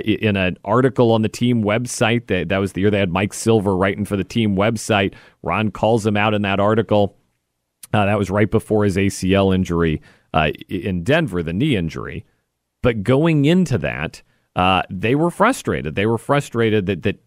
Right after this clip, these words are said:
they felt he wasn't part of the defense, that he was doing his own thing and freelancing. And I, I still see that. Um, I see everything else. I see why you keep giving the guy a chance, and I see why you keep playing him. You can't not play him. He's too good.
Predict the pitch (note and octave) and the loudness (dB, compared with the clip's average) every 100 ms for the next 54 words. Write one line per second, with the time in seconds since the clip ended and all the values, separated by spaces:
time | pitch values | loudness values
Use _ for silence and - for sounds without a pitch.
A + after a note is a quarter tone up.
0 | _ G2+ G2+ A2+ - A2+ - A#2+ A2 G2+ | _ -4 -2 0 0 0 0 -4 0 0
1 | G#2 A2 - - A2 G#2+ G#2 F#2 C#3+ G3 | 0 -4 -4 0 2 2 2 0 -4 -4
2 | D2+ B1 - D#2+ - G#2 G#2+ F2 F#2+ G2 | -6 -8 -6 -4 0 2 4 4 2 2
3 | G#2 G2+ F2 F2+ F2 A#1 D2+ G2 - F2+ | 2 2 2 0 -2 -6 -2 -2 0 0
4 | D#2+ D2 D2 - F2 A2+ - _ _ _ | 0 0 -2 0 0 -2 -8 _ _ _
5 | - A#2+ C3 A#2 C3+ - - D3+ E3+ D#3 | -8 -4 -2 -2 -2 -4 -4 0 0 0
6 | - - G#3 B2+ A1+ - - - _ _ | -6 -2 0 -2 -4 -12 -20 -20 _ _
7 | _ G#2 F#2 F2 E2 - A2 C3+ C3 - | _ 0 2 0 -2 -6 -2 -2 -2 -6
8 | F3+ F#3 F#3 F#3 - C#3 C#3+ F#3+ D#3+ A2 | 0 0 2 -2 -2 -2 0 -2 -2 -6
9 | - E3+ E3 E3 C#3 - D3+ B2+ B2+ B2+ | -4 -4 0 2 2 2 -2 0 0 0
10 | A#2 G#2+ G#2+ F2 - D#3+ G3+ F3 A#2+ G#2 | 0 0 0 -2 -4 -2 -2 -2 -2 -2
11 | G2 C3 B2+ A2+ G2+ - A#2 - - D3+ | -2 0 2 2 0 -2 -6 -6 -2 0
12 | F#3+ A2+ F#2+ F2 E2+ - - _ _ - | 2 0 -2 -2 -2 -6 -16 _ _ -6
13 | B2+ - F#3 A3 A#2+ E3 - - G3 A#3 | -6 0 0 0 -2 -2 -4 -2 0 0
14 | C3 A#1+ - C#3 B2 - - F3+ G#3+ C3+ | -2 -8 -6 -4 -4 -10 -6 -2 0 2
15 | G#3+ D3+ C#2 - | 2 2 -2 -10